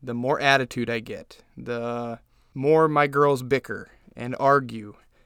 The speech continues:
and scream at each other. Oh my God. Two girls, five and eight. You would think that they would just love playing with each other,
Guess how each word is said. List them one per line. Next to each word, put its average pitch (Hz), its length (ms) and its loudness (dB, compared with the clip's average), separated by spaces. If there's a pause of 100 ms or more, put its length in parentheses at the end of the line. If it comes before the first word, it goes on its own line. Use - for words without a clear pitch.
(280)
and 110 220 -12
scream 190 920 0
at 113 180 -10
each 110 220 -14
other. 101 260 -12
Oh 151 160 -8
my 123 140 -8
God. 120 560 -8
Two 233 180 0
girls, 151 540 2
five 175 360 4
and 175 120 -2
eight. 127 180 -4
You 135 160 -8
would 139 140 -6
think 190 240 -6
that 165 140 -20
they 170 180 -4
would 165 160 -6
just - 480 -8 (180)
love 151 800 4
playing 156 320 -4
with 147 120 -4
each 151 200 -4
other, 147 360 2